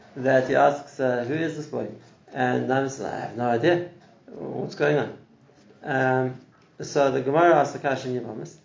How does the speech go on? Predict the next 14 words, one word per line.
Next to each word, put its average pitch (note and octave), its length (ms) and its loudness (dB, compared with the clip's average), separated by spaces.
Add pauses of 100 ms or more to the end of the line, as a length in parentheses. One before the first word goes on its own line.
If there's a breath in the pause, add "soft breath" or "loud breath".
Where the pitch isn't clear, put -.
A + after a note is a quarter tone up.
(800)
And C3 340 2
the B2+ 60 0
Gemara D#3 380 4
says D3+ 720 4 (460)
that C3 500 -2 (400)
when C3 200 -2
Shaul E3+ 500 2
saw D#3 540 0 (400)
David's D#3+ 380 2
strength, D3 380 -4
that C3 100 -4
is, B2 160 0
uh, B2+ 320 -6
not D3 320 -2